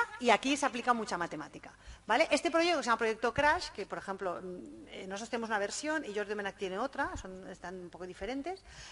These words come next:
¿vale? Es un proyecto en el que básicamente tienes el canvas con el accidente y los alumnos se dedican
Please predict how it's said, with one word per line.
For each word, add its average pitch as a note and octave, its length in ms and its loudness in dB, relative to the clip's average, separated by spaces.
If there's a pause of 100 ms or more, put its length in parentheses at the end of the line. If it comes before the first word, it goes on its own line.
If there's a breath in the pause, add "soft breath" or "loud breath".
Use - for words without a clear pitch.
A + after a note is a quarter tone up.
(140 loud breath)
¿vale? A#3+ 260 2 (720 loud breath)
Es - 360 8
un D4 120 8
proyecto D#4+ 600 8
en C4 120 4
el A#3 120 4
que F#3+ 340 0
básicamente C4 580 2
tienes B3 240 2
el A#3+ 160 4
canvas A#3+ 360 6
con F#3+ 160 -4
el F#3 120 -4
accidente F4 680 -4 (180)
y A#3 100 -6
los A3 180 -2
alumnos C4+ 380 0
se C4 100 0
dedican A#3+ 440 -2